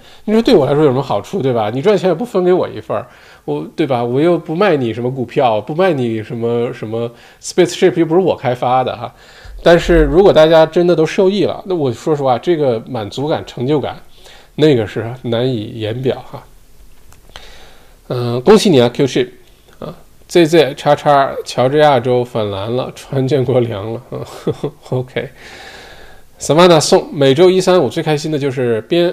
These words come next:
耳机听小麦校长边工作。哦，谢谢 Savannah，谢谢，谢谢啊。还好咱们这个节目特别简单啊，小麦独角兽，就我一个人这，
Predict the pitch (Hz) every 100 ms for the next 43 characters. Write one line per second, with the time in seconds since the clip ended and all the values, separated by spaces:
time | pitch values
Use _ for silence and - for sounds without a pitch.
0 | 156 120 110 107 _ _ _ - 165 175
1 | - - 170 175 - 120 139 156 107 -
2 | 143 147 160 214 - - 240 165 - -
3 | - 170 - - - 120 143 - - 127
4 | 127 123 135 - - - 139 - - -
5 | - - - 156 180 147 170 139 151 131
6 | 127 117 107 117 107 147 127 156 165 156
7 | 90 104 104 104 113 143 160 147 160 95
8 | 123 117 165 113 117 135 117 131